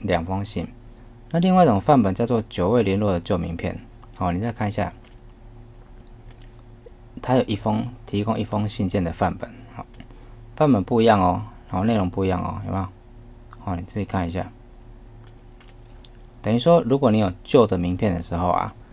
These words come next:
你可以建立一个群组，你就是选择久未联络的旧名片。那你扫描的时候呢，就把它塞到这个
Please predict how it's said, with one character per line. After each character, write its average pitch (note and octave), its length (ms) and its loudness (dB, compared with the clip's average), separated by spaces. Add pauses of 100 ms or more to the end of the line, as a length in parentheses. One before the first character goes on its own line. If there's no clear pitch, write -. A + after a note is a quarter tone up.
(300)
你 F#2+ 120 -2
可 D3+ 100 0
以 C3+ 60 2
建 C3 200 2
立 C3 80 4
一 B2+ 60 2
个 G#2+ 100 2
群 G2 280 -2
组， F2+ 240 -6
你 F2 80 -4
就 G2+ 120 -2
是 G#2+ 140 -2
选 E2+ 260 -6
择 E2+ 240 -8 (160)
久 F2 200 -4
未 G#2+ 100 2
联 F#2+ 160 0
络 F#2+ 120 0
的 F2 60 -4
旧 F#2 160 -2
名 E2+ 160 -6
片。 - 240 -4 (460)
那 D3 120 2
你 D3 60 2
扫 F2+ 240 2
描 F2+ 160 2
的 F#2+ 140 0
时 - 140 -6
候 G#2+ 160 2
呢， F#2 240 -2 (160)
就 A2+ 120 -6
把 F2 160 -4
它 F2+ 60 -2
塞 G2+ 260 -2
到 G2+ 140 0
这 F#2+ 160 -4
个 C3 240 -6